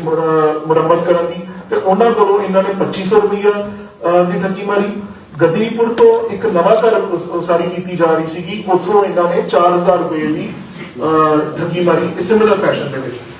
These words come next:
ਇਸ ਤੋਂ ਇਲਾਵਾ ਤਿੰਨ ਚਾਰ ਹੋਰ ਵਾਰਦਾਤਾਂ ਜੋ ਇਹਨਾਂ ਨੇ ਮੰਨ-, ਇਹ ਉਹ ਵਾਰਦਾਤਾਂ ਨੇ ਜਿੱਥੇ ਸਾਨੂੰ ਮਦਈ ਨੇ ਵੀ ਸਾਡੇ ਨਾਲ ਤਾਲਮੇਲ ਕਰ ਲਿਆ ਤੇ ਇਹ ਗੱਲ ਕਨਫਰਮ ਹੋ ਗਈ ਕਿ ਇਹੀ ਬੰਦੇ ਉਹਨਾਂ ਕੋਲ ਜਾ ਕੇ ਠੱਗੀ ਮਾਰੀ ਸੀਗੀ।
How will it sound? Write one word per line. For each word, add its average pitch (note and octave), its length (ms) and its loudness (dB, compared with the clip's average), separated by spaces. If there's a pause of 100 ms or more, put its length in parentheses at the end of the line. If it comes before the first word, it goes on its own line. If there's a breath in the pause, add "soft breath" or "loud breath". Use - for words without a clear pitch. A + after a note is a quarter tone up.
(200)
ਇਸ G3+ 80 0
ਤੋਂ C4 160 2
ਇਲਾਵਾ A#3 460 2 (200)
ਤਿੰਨ G3 180 -2
ਚਾਰ A#3+ 200 2 (140)
ਹੋਰ - 160 4
ਵਾਰਦਾਤਾਂ G#3+ 480 2
ਜੋ G#3 180 -2
ਇਹਨਾਂ G3 280 -2
ਨੇ G#3+ 140 0
ਮੰਨ-, E3 300 -2
ਇਹ A#3 60 4
ਉਹ A3 140 6
ਵਾਰਦਾਤਾਂ G#3 500 0
ਨੇ - 60 -4
ਜਿੱਥੇ G3+ 260 -2
ਸਾਨੂੰ G3+ 280 0
ਮਦਈ E3 300 0
ਨੇ G3+ 180 -2
ਵੀ G3+ 180 -2
ਸਾਡੇ D#3+ 280 0
ਨਾਲ F3+ 140 4
ਤਾਲਮੇਲ E3 460 0
ਕਰ E3+ 220 0
ਲਿਆ F3 120 -2
ਤੇ - 300 -4
ਇਹ F#3 100 -6
ਗੱਲ F3+ 100 6
ਕਨਫਰਮ F#3+ 480 0
ਹੋ E3+ 120 0
ਗਈ E3+ 80 -4
ਕਿ F#3+ 360 -6
ਇਹੀ F#3 220 0
ਬੰਦੇ F3 200 2
ਉਹਨਾਂ E3+ 240 2
ਕੋਲ E3+ 100 0
ਜਾ D3+ 140 4
ਕੇ C#3+ 160 0
ਠੱਗੀ D#3 280 -6
ਮਾਰੀ C#3+ 200 -2
ਸੀਗੀ। B2 240 -14